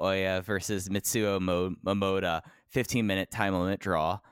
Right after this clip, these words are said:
Heat, King Lee, and Tiger Emperor defeat Tokyo Gurentai, Fujita,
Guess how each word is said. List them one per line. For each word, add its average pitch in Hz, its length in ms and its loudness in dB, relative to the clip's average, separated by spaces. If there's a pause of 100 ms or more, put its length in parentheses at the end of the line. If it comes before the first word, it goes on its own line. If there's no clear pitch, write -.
(560)
Heat, 135 560 -2
King 139 360 0
Lee, 135 200 0
and 117 100 -4
Tiger 117 400 -2
Emperor 120 420 -2
defeat 113 400 -4
Tokyo 110 400 0
Gurentai, 87 640 0
Fujita, 95 580 0